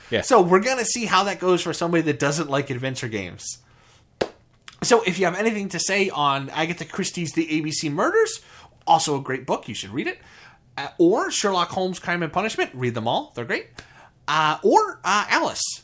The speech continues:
Speaker 2: please let us know on the website at the bit effect dot com, where you can also suggest a game for us to rip into. So, thank you ver-, oh, you know what, Craig?
Speaker 1: Mm-hmm.
Speaker 2: We don't really get tons of feedback,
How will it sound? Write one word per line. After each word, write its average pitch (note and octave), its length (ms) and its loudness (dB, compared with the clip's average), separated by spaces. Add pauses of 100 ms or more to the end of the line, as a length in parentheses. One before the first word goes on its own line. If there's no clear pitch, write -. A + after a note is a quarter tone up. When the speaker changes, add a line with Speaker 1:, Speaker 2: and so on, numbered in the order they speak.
(540)
Speaker 2:
please A#3+ 500 0
let G#3+ 200 0
us C4+ 140 -6
know D4+ 200 0
on E3 160 -2
the D#3 80 0
website B3+ 480 0
at C#3 180 -8
the C#3 60 -10
bit A3 160 0
effect A3+ 340 -6
dot E3+ 240 -4
com, D#4+ 380 -4 (320)
where C#3 260 -2
you C3+ 120 -4
can C3 120 -6
also E3+ 300 0
suggest A3+ 360 -2
a A3+ 40 -4
game B3+ 220 -4
for A3+ 140 -6
us B3+ 200 -2
to C#4 100 -10
rip F4 220 -2
into. B2+ 360 -4 (1400)
So, E4+ 360 2 (240)
thank G#3+ 340 -2
you G3+ 180 -2
ver-, F#3 280 0
oh, A#3 140 2
you D3+ 180 -6
know F3+ 80 2
what, A#3 180 -4
Craig? G#3+ 300 -4 (160)
Speaker 1:
Mm-hmm. F#3 220 2 (1080)
Speaker 2:
We F3 160 2
don't D#4+ 240 2
really A3 260 0
get F#3 300 -4
tons A3+ 500 -2
of A3 100 -6
feedback, B3+ 640 -6